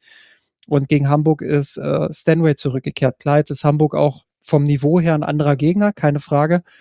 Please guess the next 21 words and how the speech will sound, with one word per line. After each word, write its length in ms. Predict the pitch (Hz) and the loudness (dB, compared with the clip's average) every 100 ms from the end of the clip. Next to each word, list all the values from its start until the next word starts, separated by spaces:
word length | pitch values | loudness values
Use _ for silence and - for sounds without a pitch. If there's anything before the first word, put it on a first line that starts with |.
| - _ _ _ _ _ - | -20 _ _ _ _ _ -2
Aber 200 | 147 139 | 0 0
du 100 | 139 | 0
merkst, 360 | 139 160 - | 0 0 -2
dass 140 | 156 - | -6 -4
mit 160 | 143 | -6
Stanway 720 | - 143 151 151 151 147 - _ | -2 0 0 0 0 -2 -6 _
im 140 | 156 143 | -2 0
Mittelfeld 760 | 143 151 - 143 139 135 - - - | 0 -2 -2 0 0 -4 -12 -18 -8
einfach 280 | 156 131 131 | -6 -2 -2
eine 160 | 139 | 0
ganz 180 | 135 139 | 0 0
andere 220 | 139 139 | -2 -2
Stabilität 600 | - 135 131 131 - 143 | 0 0 0 -2 0 -2
vorhanden 420 | - 131 131 127 | 2 0 0 -2
ist 140 | - 143 | -6 -4
und 80 | 135 | -2
eine 100 | 139 | 0
ganz 200 | 139 156 | 0 0
andere 220 | 143 139 | -2 -2
Präsenz. 580 | - 139 139 147 156 - | -2 0 2 0 -2 -4
Und, 380 | 135 135 139 | -2 -2 -2